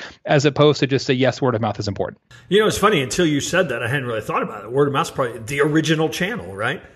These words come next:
Speaker 1: It is the, it is the only channel. I mean, back, you know, imagine, uh, you know, be-, before you had, uh, Papyrus or, uh, you know, or Hulu, uh, <laughs> or, or Snapchat,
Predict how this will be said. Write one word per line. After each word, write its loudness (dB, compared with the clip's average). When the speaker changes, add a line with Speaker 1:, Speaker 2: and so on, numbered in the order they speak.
Speaker 1:
It -6
is 2
the, 0
it -2
is 0
the 4
only 4
channel. 0
I 2
mean, 0
back, 2
you -2
know, 4
imagine, 2
uh, 0
you -8
know, -6
be-, -2
before -2
you 2
had, 2
uh, 2
Papyrus 0
or, 2
uh, 0
you 2
know, 2
or 2
Hulu, 2
uh, 4
<laughs> -8
or, 6
or 6
Snapchat, -2